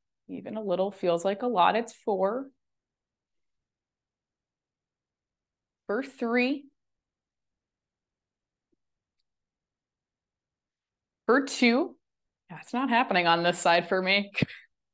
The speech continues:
My leg's like, "Oh, you want us to balance?" <laughs> Haha, no. One more, open. And then close.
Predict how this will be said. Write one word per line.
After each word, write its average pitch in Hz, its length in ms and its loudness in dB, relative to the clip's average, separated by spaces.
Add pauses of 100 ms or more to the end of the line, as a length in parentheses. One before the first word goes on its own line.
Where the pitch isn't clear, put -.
(1400)
My 190 80 -8
leg's 185 300 -2
like, 180 200 2
"Oh, 185 120 2
you 180 160 0
want 170 180 -4
us 180 140 -14
to 170 100 -10
balance?" 165 580 -4 (120)
<laughs> - 100 -20
Haha, - 240 -8 (560)
no. - 440 -6 (280)
One 214 400 6
more, 190 380 6
open. 190 840 4 (2250)
And 160 260 -2
then 160 200 -4
close. - 360 -12